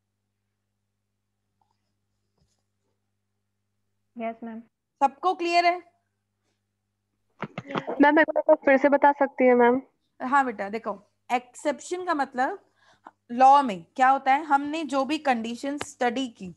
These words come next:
Speaker 2: ये जितनी भी, सपोज हम, मैं क्या पढ़ रहे थे अपन, effects of non registration, ये तीन पॉइंट्स है ना। तो इसमें मैंने क्या बताया कि सिविल सूट नहीं कर सकते हैं, आप क्लेम नहीं मांग सकते हैं, आप थर्ड पार्टी के against केस नहीं कर सकते हैं,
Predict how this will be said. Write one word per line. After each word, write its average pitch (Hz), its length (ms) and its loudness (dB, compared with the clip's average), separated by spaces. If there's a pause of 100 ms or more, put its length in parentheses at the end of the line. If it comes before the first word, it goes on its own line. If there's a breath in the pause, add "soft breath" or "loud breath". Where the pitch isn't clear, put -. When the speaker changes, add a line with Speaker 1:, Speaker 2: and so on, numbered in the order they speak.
(400)
Speaker 2:
ये 254 200 -6
जितनी 254 320 -6
भी, 285 120 -6
सपोज 269 460 -2 (320 soft breath)
हम, 247 160 0 (120)
मैं 269 220 -4
क्या 285 180 2
पढ़ 277 240 -2
रहे 277 100 -2
थे 285 80 -4
अपन, 294 340 -4
effects 247 460 -2
of 311 240 -2
non 226 280 0
registration, 220 540 -8
ये 277 160 -4
तीन 240 300 -4
पॉइंट्स 196 340 -10
है 392 80 -6
ना। 285 100 -6 (480 soft breath)
तो 285 60 -2
इसमें 294 260 -4
मैंने 302 260 -2
क्या 302 160 -2
बताया 294 360 -2
कि 277 160 -8
सिविल 254 280 -8
सूट 254 240 -10
नहीं 247 160 -6
कर 247 140 -4
सकते 240 340 -10
हैं, 240 140 -4
आप 233 220 0
क्लेम 226 240 -6
नहीं 247 220 -6
मांग 226 280 -2
सकते 233 340 -8
हैं, 226 280 -6
आप 220 260 -4
थर्ड 214 220 -2
पार्टी 226 200 0
के 233 160 -12
against 240 340 -12
केस 214 360 -8
नहीं 240 140 -8
कर 220 140 -2
सकते 220 320 -12
हैं, - 220 -12